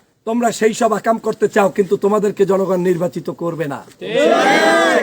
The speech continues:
কারণেই বারবার বলছো যে সন্ত্রাস, তাদেরকে বারো তারিখ পর্যন্ত উনি লালন পালন করবে, বারো তারিখের পর সন্ত্রাস বাদ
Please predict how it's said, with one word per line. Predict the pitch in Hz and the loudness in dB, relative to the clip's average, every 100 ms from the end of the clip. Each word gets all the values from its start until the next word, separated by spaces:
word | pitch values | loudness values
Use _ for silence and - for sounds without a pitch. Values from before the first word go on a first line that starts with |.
| 277 | 0
কারণেই | 294 330 330 | 0 0 2
বারবার | 330 330 330 | 2 2 2
বলছো | 320 262 269 190 _ 143 151 165 160 160 | 0 0 -4 -4 _ -18 -14 -14 -10 0
যে | 220 214 | 0 2
সন্ত্রাস, | 294 311 - 339 320 - - 139 135 _ _ _ 285 | 0 0 2 4 4 -2 -14 -20 -20 _ _ _ -6
তাদেরকে | 294 320 - 302 294 | -2 -2 -2 -4 0
বারো | 294 302 | 0 0
তারিখ | 294 226 | -2 0
পর্যন্ত | 294 254 269 269 | -2 0 2 4
উনি | 269 254 | 4 2
লালন | 254 269 - | 2 0 0
পালন | 247 240 226 | -4 -4 -4
করবে, | 226 220 226 | -4 0 0
বারো | 240 233 | 0 -2
তারিখের | 214 185 180 | -4 -2 -4
পর | 196 - | -4 -4
সন্ত্রাস | 175 160 143 | -6 -6 -10
বাদ | 127 | -10